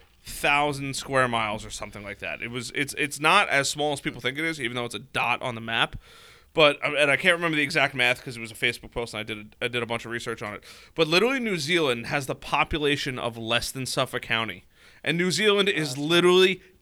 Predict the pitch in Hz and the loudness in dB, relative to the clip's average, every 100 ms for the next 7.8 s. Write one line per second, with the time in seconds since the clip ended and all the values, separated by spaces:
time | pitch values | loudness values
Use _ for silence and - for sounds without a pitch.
0 | - - - - 170 156 160 151 135 - | -6 0 2 8 6 6 2 0 0 -4
1 | - 139 113 - _ _ - _ - 139 | 0 2 0 -4 _ _ -20 _ -2 2
2 | 127 123 117 - _ _ _ _ _ _ | 4 4 2 -2 _ _ _ _ _ _
3 | _ _ _ _ - 143 165 160 - - | _ _ _ _ -6 0 0 0 -4 -10
4 | - - 202 208 214 - 185 175 180 175 | -6 2 4 4 2 -8 -2 0 0 -2
5 | 175 - - 156 - - 143 147 156 196 | -6 -8 -10 -10 -8 -6 -2 0 2 0
6 | 214 208 - - 143 151 135 - - 170 | -2 -8 -10 -6 -4 -4 -4 -6 -2 0
7 | 151 160 - - 143 143 127 80 | -2 -4 -10 -2 0 0 -2 -8